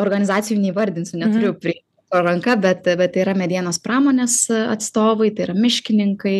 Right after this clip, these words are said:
Speaker 1: tai yra ir akademinės bendruomenės kai kurie, kai kurie nariai, tai, bet iš esmės medienos pramonės atstovai.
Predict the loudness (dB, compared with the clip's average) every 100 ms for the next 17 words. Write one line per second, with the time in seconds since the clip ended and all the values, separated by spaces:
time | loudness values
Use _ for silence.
0 | -2 -2 -2 -2 -4 -4 -4 -4 -4 -4
1 | -6 -2 2 2 2 0 -4 -4 -2 -2
2 | 0 0 2 4 2 0 -4 -6 -8 -6
3 | -2 0 0 0 -2 -4 -6 -2 0 0
4 | 0 2 2 2 0 -2 -2 -2 -4 -2
5 | 0 2 2 2 -2 -2 2 2 0 -2
6 | -6 -4 -4 -6 -8 -10 -10 -6 -4 -6